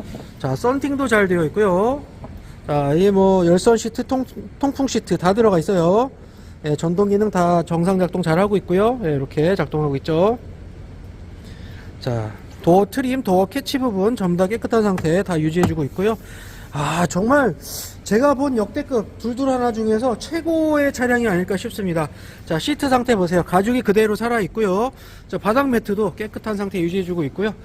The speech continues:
자, 이 차는 이제 롱바디 차량이라서 공간이 굉장히 넓습니다.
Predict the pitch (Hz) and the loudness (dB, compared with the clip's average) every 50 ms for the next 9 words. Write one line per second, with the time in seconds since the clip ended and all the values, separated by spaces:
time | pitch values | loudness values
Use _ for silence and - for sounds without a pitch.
0 | - - - - - - - 220 214 196 214 226 - 285 285 277 254 240 254 214 | -20 -20 -18 -18 -10 -2 2 4 4 4 4 2 2 2 2 2 0 -2 -2 0
1 | 190 208 240 254 294 285 285 277 - - 247 247 233 220 220 202 196 185 233 233 | 0 0 2 2 0 0 0 -4 -4 -2 -2 -2 -2 -2 -2 -2 -2 0 0 -2
2 | 202 - 190 214 226 240 254 247 254 220 156 185 196 202 262 277 277 254 196 175 | -2 -2 -2 0 0 0 -2 -2 -4 -4 -4 -4 0 0 0 0 0 0 0 -2
3 | 170 - 208 208 202 196 165 165 185 220 254 | -2 -2 -4 -2 0 0 0 0 0 0 -2